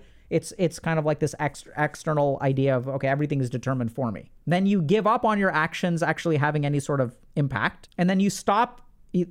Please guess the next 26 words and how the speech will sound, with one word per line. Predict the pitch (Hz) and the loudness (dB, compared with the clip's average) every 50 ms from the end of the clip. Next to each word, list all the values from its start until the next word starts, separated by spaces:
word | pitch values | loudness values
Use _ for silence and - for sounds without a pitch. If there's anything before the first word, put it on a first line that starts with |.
| - 175 170 | -6 -10 -4
you, | 190 185 196 196 196 | 0 0 0 0 2
you | 202 185 175 | 2 0 2
start | - - 226 240 233 - | 2 2 2 2 2 0
ignoring | 214 202 175 170 175 202 247 254 240 226 214 202 190 | 0 2 4 4 4 4 4 4 4 2 2 2 2
your | 180 202 208 220 208 - | 4 4 4 4 2 2
actions. | 180 170 151 - - - - - - - - - _ - _ | 2 0 0 -2 -6 -8 -8 -8 -12 -18 -20 -20 _ -8 _
And | 165 170 185 | 0 2 2
once | 226 226 226 | 2 2 2
you | 247 233 | 0 0
stop, | - - - 262 247 226 - 185 | 0 0 0 0 0 0 -2 -2
start | - 240 240 226 | 0 0 2 2
ignoring | 226 202 220 233 233 233 214 | 2 2 2 2 2 2 0
your | 214 220 | 0 0
actions, | 240 277 269 - - 233 208 190 | 0 0 -2 -2 -4 -4 -2 -2
you | 196 214 220 214 | -2 -2 -2 -2
ignore | - 208 196 175 185 208 220 233 226 | 0 0 0 2 2 2 2 2 4
the | 208 220 | 2 2
one | 202 190 226 233 226 220 | 2 2 2 2 2 0
thing | 226 - 233 226 214 214 | 0 0 2 2 2 2
that | 196 196 | 0 0
can | - 196 | -2 -2
actually | 190 190 190 - - 190 185 175 | -2 -2 -4 -4 -2 -2 -2 -2
fix | - 185 - - | -2 -4 -6 -4
things | - 135 110 101 - | -4 -2 -2 -2 -4
for | - 92 | -8 -12
you. | 85 80 - | -14 -14 -16